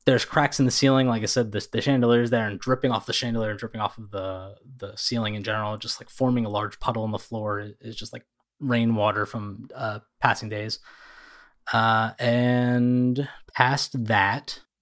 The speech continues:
so, like, op-, like, opposite the room from the doors you w-, you went in is another set of doors. And of course, there's the two sets of doors that go back into the foyer that you first came into the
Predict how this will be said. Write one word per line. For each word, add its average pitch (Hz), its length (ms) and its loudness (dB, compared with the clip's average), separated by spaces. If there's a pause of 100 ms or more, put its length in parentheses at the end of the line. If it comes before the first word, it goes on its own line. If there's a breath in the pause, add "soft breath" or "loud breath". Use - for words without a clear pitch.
so, - 140 -2
like, 104 220 -6
op-, - 380 2
like, 101 220 -10 (100)
opposite 120 320 0
the 107 100 -8
room 107 400 -4 (100)
from 113 140 -6
the 104 60 -2
doors 107 240 0
you 107 80 -4
w-, 98 280 -8
you 101 200 -8
went 98 160 -8
in 101 300 -12
is 107 120 -6
another 98 260 -4
set 98 180 -6
of 98 80 -10
doors. - 360 -16 (260)
And 104 200 -2
of 98 160 -4
course, 101 220 -2
there's 98 220 -6
the - 100 -12
two 104 180 -6
sets - 220 -6
of 98 80 -10
doors 95 280 -4
that 101 80 -10
go 95 120 -8
back 104 260 -6
into 101 120 -10
the 110 80 -10
foyer 104 340 -8
that 101 180 -14
you 107 280 -10
first - 480 0
came 98 200 -4
into 98 140 -8
the 104 220 -10